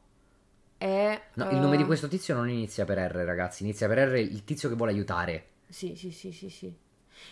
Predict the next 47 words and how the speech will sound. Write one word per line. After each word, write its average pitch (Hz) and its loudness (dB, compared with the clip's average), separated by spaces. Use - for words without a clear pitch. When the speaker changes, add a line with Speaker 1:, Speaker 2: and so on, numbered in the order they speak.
Speaker 1:
Il 214 2
vecchio 311 -2
che 285 -4
spazza 330 -6
non 226 -4
è 277 -2
Valamir 190 -4
travestito? 180 -8
Speaker 2:
No, 151 12
Speaker 1:
Io, 143 6
Speaker 2:
Valamir 190 12
Speaker 1:
io, - -2
Speaker 2:
travesti- 190 12
Speaker 1:
io 233 8
ho 247 4
perso 277 0
il 302 0
momento 247 2
in 277 -2
cui 247 0
il 220 2
vecchio 220 -2
che 226 4
Speaker 2:
No. 240 6
Speaker 1:
spazza 240 2
è - -2
Geremia. 202 0
Speaker 2:
Valamir 147 12
travestito 160 4
Speaker 1:
Però 220 0
mi 170 12
Speaker 2:
copia, 175 12
Speaker 1:
cita. 165 4
Speaker 2:
copia 147 8
le 123 4
sembianze 127 4
del 104 4
vecchio, 104 2
infatti 104 2
a 101 0
un 95 -4
certo 101 0
punto 110 -2
ce 101 -2
ne 98 0
sono 98 -2
due. 87 -2